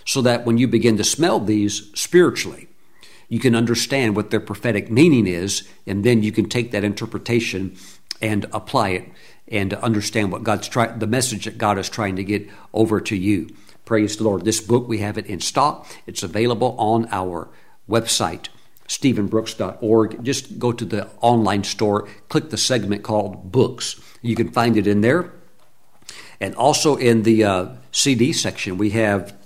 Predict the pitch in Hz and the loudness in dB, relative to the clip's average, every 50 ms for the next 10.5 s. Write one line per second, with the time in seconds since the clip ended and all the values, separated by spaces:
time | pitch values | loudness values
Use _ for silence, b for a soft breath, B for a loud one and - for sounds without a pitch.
0 | - B B B B B B - 101 92 - - - - - 147 123 123 123 117 | -18 B B B B B B -6 -6 -6 -6 -4 -4 -2 -2 -2 0 0 0 0
1 | 123 123 123 - 104 - - 127 127 127 127 160 151 - - 85 - - - 110 | 0 -2 -4 -6 -6 -2 0 0 0 0 -2 -6 -6 -6 -8 -8 -8 -4 -2 -2
2 | 107 101 104 101 90 92 110 113 110 - 110 98 - - - 123 131 - 180 B | -2 0 -2 -2 0 2 4 4 4 2 0 -2 -2 -2 0 0 -2 -2 -4 B
3 | B B B B B 98 101 123 165 156 127 135 117 110 - 117 104 95 90 87 | B B B B B 2 4 4 4 4 4 2 2 2 2 0 0 0 0 -4
4 | 82 82 80 - - B B B B B B B - - 98 90 98 - - - | -6 -8 -12 -16 -18 B B B B B B B -10 -6 -6 -6 -6 -6 -8 -4
5 | - 147 135 123 110 101 101 104 98 - - - 233 - - - 117 101 90 82 | -2 2 2 4 4 4 2 0 0 2 4 4 4 4 2 0 0 0 0 -2
6 | - - - - 104 101 92 90 92 - - - 123 104 90 - 82 78 - - | -6 -8 -4 -2 0 0 0 0 0 0 0 0 0 -2 -4 -6 -10 -12 -12 -14
7 | - - - 110 92 - - 135 123 120 110 101 101 95 95 - 107 95 - - | -14 -8 -8 -8 -6 -2 -2 -2 -2 0 0 0 0 -2 -4 -6 -10 -8 -2 0
8 | 117 113 110 - 131 123 120 - 151 151 147 - - B B B B B B B | 0 2 2 0 -4 -4 -2 -2 -2 -2 -2 -4 -6 B B B B B B B
9 | - - 135 127 113 117 147 151 - 131 127 135 143 123 107 117 117 117 117 101 | 0 2 2 4 4 2 2 0 0 2 4 4 4 4 6 4 4 4 2 -2
10 | 98 98 92 95 101 101 95 - - | -2 -2 -2 -2 -4 -4 -4 -6 -10